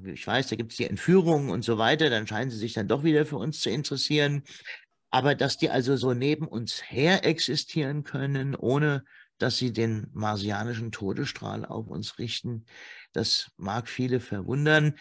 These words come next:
liegt aber dann, dann wahrscheinlich womöglich daran, dass wir ihnen wirklich egal sind in unserer primitiven, solange wir ihnen nicht das nehmen, was sie hier auf Erden brauchen. Ich könnte mir vorstellen, die Erde ist sowas wie ein,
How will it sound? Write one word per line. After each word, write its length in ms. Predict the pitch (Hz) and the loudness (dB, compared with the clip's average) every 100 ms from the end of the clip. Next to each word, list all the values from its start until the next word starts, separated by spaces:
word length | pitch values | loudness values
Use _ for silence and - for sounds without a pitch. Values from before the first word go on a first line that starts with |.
| - _ | -12 _
liegt 300 | - 139 - | 2 2 4
aber 320 | 123 143 143 | 4 6 4
dann, 160 | 139 - | 2 2
dann 160 | 117 | 0
wahrscheinlich 460 | 120 117 107 113 117 | 0 -2 -2 -4 -4
womöglich 400 | 104 98 90 82 | -2 -2 -2 -6
daran, 500 | - - 92 92 107 - _ - _ - | -6 -6 -4 -4 -4 -10 _ -20 _ -6
dass 240 | 90 - | -2 0
wir 160 | 120 - | -2 -4
ihnen 320 | 95 101 92 | -6 -6 -6
wirklich 380 | 92 98 95 - | -6 -6 -10 -4
egal 640 | 101 - - 98 - 85 | -4 -4 -4 -2 0 0
sind 260 | 76 80 76 | -2 -4 -6
in 100 | 85 | -8
unserer 460 | - 76 76 78 | -10 -6 -4 -4
primitiven, 1040 | 78 - 82 85 82 87 85 76 87 85 - - - - | -6 -6 -4 -4 -4 -4 -4 -4 -6 -6 -10 -18 -16 -4
solange 340 | - 104 127 | 2 4 6
wir 100 | 151 | 6
ihnen 200 | 147 156 | 6 4
nicht 220 | 151 135 117 | 4 2 0
das 180 | - | 0
nehmen, 300 | 147 175 117 | 2 2 2
was 160 | 95 90 | 0 -2
sie 100 | 104 | -4
hier 160 | 107 78 | -4 -4
auf 120 | 90 | -2
Erden 340 | 76 95 90 | -2 -2 -4
brauchen. 500 | 80 110 123 98 147 - - - - - - | -2 2 2 0 -4 -8 -14 -10 -10 -12 -2
Ich 60 | |
könnte 160 | 175 - | 0 2
mir 100 | 139 | 4
vorstellen, 480 | 156 175 185 165 160 | 4 4 2 2 2
die 120 | 127 | 2
Erde 320 | 87 143 151 | 2 4 4
ist 220 | - 131 | 2 -2
sowas 440 | 123 135 143 135 - | -2 -2 -2 -6 -8
wie 300 | 120 127 131 - | -6 -4 -4 -2
ein, 500 | 95 110 127 127 | 0 0 0 -4